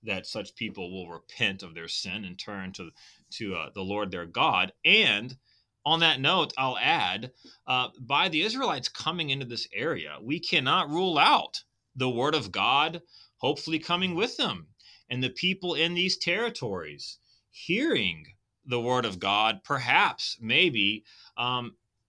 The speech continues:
at least before the conquest of Joshua, when things get a lot more,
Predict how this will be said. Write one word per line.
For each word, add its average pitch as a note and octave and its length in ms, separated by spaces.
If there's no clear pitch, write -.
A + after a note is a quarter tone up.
at G#2 140
least D#3+ 300
before C3 340
the F#2+ 120
conquest A#2 760
of E2+ 120
Joshua, F2+ 760
when A2+ 200
things C3+ 380
get G#2+ 180
a G2 60
lot G#2+ 300
more, G2+ 340